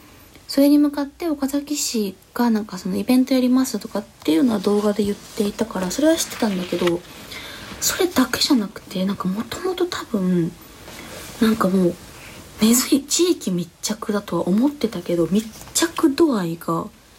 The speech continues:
すごすぎて、なんかどんどん感動してきて、すごいんですよ。なんか、「こんなことって他のとこであんまなくない？」って思って。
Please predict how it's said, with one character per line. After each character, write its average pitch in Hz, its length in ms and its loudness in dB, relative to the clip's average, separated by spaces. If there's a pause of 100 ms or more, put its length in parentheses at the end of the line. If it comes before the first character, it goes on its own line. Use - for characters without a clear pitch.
(140)
す - 240 0
ご 320 140 2
す - 180 2
ぎ 220 140 0
て、 160 360 -6 (880)
な 220 80 6
ん - 20 4
か 208 100 0
ど 359 180 4
ん 302 60 6
ど 196 100 0
ん 175 120 0
感 269 320 4
動 254 160 2
し - 80 -8
て - 80 -10
き - 120 -20
て、 - 180 -8 (920)
す - 160 0
ご 285 140 4
い 302 60 4
ん 277 80 -8
で 175 100 -8
す - 160 -6
よ。 170 140 -6 (1120)
な 226 100 6
ん 220 100 2
か、 170 280 0 (420)
「こ 294 140 6
ん 349 120 4
な 381 100 0
こ 392 140 -2
と 330 120 0
っ 277 40 0
て - 160 -6
他 185 280 -2
の 269 120 4
と 285 100 -2
こ 233 120 0
で 185 60 -2
あ 170 60 -4
ん 196 180 0
ま 254 80 4
な 269 100 4
く 262 120 0
な 254 120 4
い？」 254 60 2
っ - 20 0
て 214 200 -8
思 160 120 -2
っ - 20 -6
て。 - 300 -8